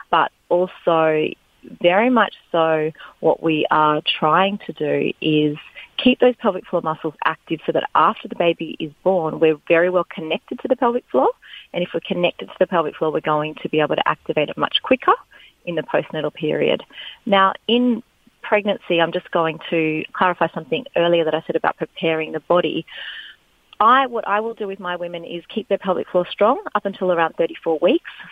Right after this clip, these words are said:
So keep doing pelvic floor exercises if they are somebody that has a weaker pelvic floor. But then from around thirty-four to thirty-five weeks, I actually get most of my women to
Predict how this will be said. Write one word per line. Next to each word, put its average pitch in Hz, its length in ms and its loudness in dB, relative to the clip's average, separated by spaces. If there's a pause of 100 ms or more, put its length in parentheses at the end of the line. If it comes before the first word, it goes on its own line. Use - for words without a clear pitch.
So 165 100 -4
keep - 300 -4
doing 175 240 0
pelvic 175 260 -2
floor 156 240 0
exercises 160 640 -4
if 180 220 0
they 170 80 4
are 165 180 2
somebody 156 240 -4
that - 100 -4
has 160 160 -2
a 160 60 -2
weaker 160 320 -2
pelvic - 340 -4 (100)
floor. 151 300 -2 (400)
But 202 140 0
then 240 200 4
from 370 160 -4
around 285 260 2
thirty-four 202 400 0
to 185 60 -4 (200)
thirty-five 165 400 -2
weeks, 160 240 -4
I 175 100 2
actually 277 420 -2
get 214 200 -2
most 170 240 -4
of - 60 -20
my 170 100 -2
women 160 260 -6
to - 60 -20